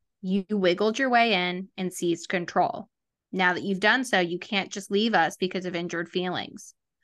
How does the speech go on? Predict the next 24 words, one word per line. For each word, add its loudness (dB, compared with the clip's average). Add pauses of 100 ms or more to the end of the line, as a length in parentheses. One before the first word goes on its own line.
(220)
When 2
you 4
accept -2
authority, 2
you -4
must -6
be -4
willing -4
to -12
take -8
responsibility 0
for -6
it -6
at -6
all -4
times, -6 (480)
even 0
when -4
you -4
don't -6
particularly -10
feel -8
like -12
it." -8